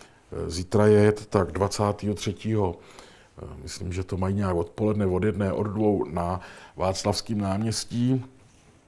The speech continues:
Jsme tady kousek, tak se tam možná zajdu podívat zpovzdálí, jo. Jak víte, já nejsem moc, e, typ na demonstrace, ale, e, tak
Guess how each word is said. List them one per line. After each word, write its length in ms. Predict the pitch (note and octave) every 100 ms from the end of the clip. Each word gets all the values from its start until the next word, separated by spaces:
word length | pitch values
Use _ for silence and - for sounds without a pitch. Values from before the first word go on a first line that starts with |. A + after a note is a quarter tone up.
| _ _ _ _ _ - -
Jsme 160 | - F2+
tady 180 | F2
kousek, 520 | F#2 F#2+ G2+ - G2 -
tak 240 | F2+ - - - - - - -
se 200 | - G2
tam 260 | G2+ F#2+ - -
možná 600 | G2+ G2 G#2 G2+ G2 F#2+
zajdu 720 | F#2+ F2+ F#2+ F#2 G2 F2+ D2 - _ -
podívat 480 | A2 A#2+ A2 F2+
zpovzdálí, 640 | - - G2 F#2+ G2+ G2+ G2
jo. 220 | F2+ F#2 - - - - - - - - - G#2+ F#2 -
Jak 220 | A2 G#2
víte, 260 | G2+ G2+ A2
já 200 | G2+ G2
nejsem 320 | G2+ - G2+
moc, 400 | G2+ G2+ - -
e, 60 | - G2 A2+ G2+ F#2+ F#2+ G2+
typ 260 | - G#2+
na 80 | G2+
demonstrace, 800 | G2+ G#2 A#2+ B2 - A#2 - A2+
ale, 360 | - G2 G2+ G#2
e, 400 | G2+ G2+ F#2+ F#2 - - - - - -
tak 320 | G2 - -